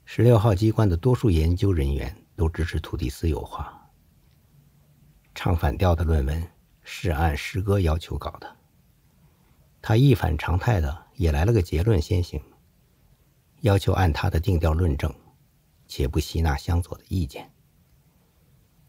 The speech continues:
这种方式引起了研究人员普遍不满。为了平息争论，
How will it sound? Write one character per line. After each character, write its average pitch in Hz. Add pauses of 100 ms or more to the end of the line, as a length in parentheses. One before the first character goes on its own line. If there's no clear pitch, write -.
(200)
这 147
种 87
方 98
式 87
引 82
起 -
了 78
研 76
究 95
人 80
员 76
普 -
遍 101
不 90
满。 73 (880)
为 87
了 78
平 78
息 78
争 85
论， 82